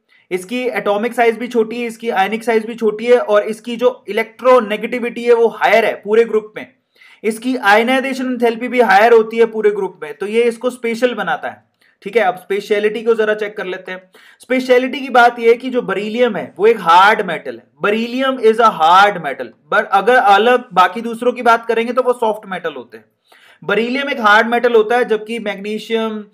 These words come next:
कैल्शियम ये सॉफ्ट मेटल होते हैं। इसी तरह से बेरिलियम जो है ना लीस्ट मेटालिक है इन सब में, क्योंकि यहाँ पर फजान रूल के हिसाब से, अगर आप फजान रूल लगाओगे, सबसे छोटा साइज है,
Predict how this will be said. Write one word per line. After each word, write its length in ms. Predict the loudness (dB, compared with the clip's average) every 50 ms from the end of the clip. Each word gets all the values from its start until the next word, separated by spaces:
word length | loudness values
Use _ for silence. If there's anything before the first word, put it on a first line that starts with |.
| _ _ _ _ _ _
कैल्शियम 580 | 0 2 2 2 2 0 -4 -4 -4 -4 -4 -4
ये 80 | -4 -2
सॉफ्ट 320 | 0 2 2 0 0 -2
मेटल 280 | -8 -10 -8 -8 -8 -10
होते 240 | -10 -12 -12 -14
हैं। 200 | -16 -16 -18 _ _ _ _ _ _
इसी 200 | -6 -4 -4 0
तरह 200 | 2 2 2 4
से 120 | 2 0 -4
बेरिलियम 560 | -4 -4 -4 -4 -4 -2 -2 -2 -2 -2 2
जो 120 | 2 2
है 120 | 2 2 0
ना 300 | 2 2 2 2 0 -6 -12
लीस्ट 580 | -14 -10 -8 -4 -4 -4 -4 -6 -8 -10 -8 -6
मेटालिक 520 | -6 -4 -2 -2 -2 -2 -2 -4 -4 -4
है 120 | -6 -6 -6
इन 120 | -10 -10
सब 240 | -8 -8 -8 -8 -10
में, 180 | -14 -18 -16 -10
क्योंकि 240 | -10 -10 -8 -8 -4
यहाँ 180 | 0 0 0
पर 140 | 0 0 -4
फजान 540 | -4 -4 -6 -2 2 4 4 4 4 2 0
रूल 300 | -4 -4 -4 -6 -6 0
के 80 | 0
हिसाब 280 | 0 0 2 0 -2 -2
से, 100 | -4 -6
अगर 160 | -4 -2 0
आप 160 | 0 0 0 -2 -6
फजान 320 | -2 0 0 0 0 0
रूल 240 | -2 -4 -2 -2 -2
लगाओगे, 460 | -2 2 2 2 2 0 -4 -8 -10
सबसे 240 | -10 -14 -18 -20 -14
छोटा 280 | -12 -10 -4 -2 -2
साइज 300 | -2 -2 -4 -6 -6 -6
है, 200 | -8 -10 -10 _